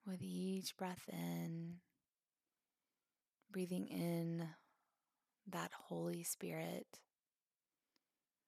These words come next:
allowing it to fill up your entire body. And the more you exhale, the deeper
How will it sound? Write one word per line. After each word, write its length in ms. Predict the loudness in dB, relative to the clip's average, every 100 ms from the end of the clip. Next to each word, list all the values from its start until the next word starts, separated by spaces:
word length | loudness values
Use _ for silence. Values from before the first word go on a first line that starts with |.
| _ _ -6
allowing 440 | -2 0 2 2
it 140 | 0 -4
to 80 |
fill 280 | -10 -2 0
up 180 | 0 -2
your 100 | -4
entire 720 | -2 -4 -4 -2 -2 0 -2
body. 640 | -2 -4 -4 -8 -8 -10 -12 _ _ _ _ _ _ _ _ _ _ _ _ _ _ _ _ _ _ _ _ _ _ _ _ _ _ -18 -6
And 160 | 0 2
the 80 | 4
more 440 | 4 4 4 2 0
you 140 | -6 -4
exhale, 600 | -4 -2 -4 -2 -2 -2 -4
the 80 | -10
deeper 680 | -2 -2 0 0 0 0 -2